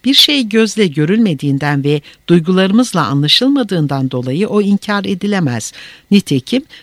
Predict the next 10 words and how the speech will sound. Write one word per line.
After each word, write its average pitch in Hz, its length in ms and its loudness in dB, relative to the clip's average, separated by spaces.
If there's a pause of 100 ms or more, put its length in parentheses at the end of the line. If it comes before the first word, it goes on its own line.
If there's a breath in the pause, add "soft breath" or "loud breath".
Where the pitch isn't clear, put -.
(100 loud breath)
kendi 185 380 2
ruhumuzu 175 500 0
ve 160 160 -2
vicdanımızı 156 680 -2
görmediğimiz 175 760 0
halde 165 340 -4 (260 soft breath)
bunları 175 320 4
inkar 160 420 0
edemiyoruz. 170 920 -2 (540 loud breath)
Bu 294 80 -4